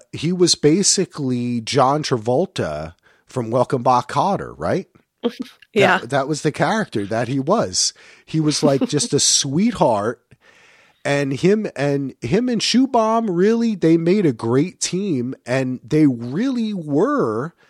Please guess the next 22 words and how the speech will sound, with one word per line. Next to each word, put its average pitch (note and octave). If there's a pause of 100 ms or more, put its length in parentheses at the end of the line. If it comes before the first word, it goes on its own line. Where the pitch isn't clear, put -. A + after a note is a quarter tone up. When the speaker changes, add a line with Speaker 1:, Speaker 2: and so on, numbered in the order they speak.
(600)
Speaker 1:
I C#3
was E3+
trying D4+
to C4
think -
before D3
we C3+
did A#2+ (220)
um, G#2
this G#2+
show, -
I -
was F#2+
thinking B2
to F2+
myself, F2
like, F#2
take C3+
little B2+
notes A#2
and, G#2+
like, G2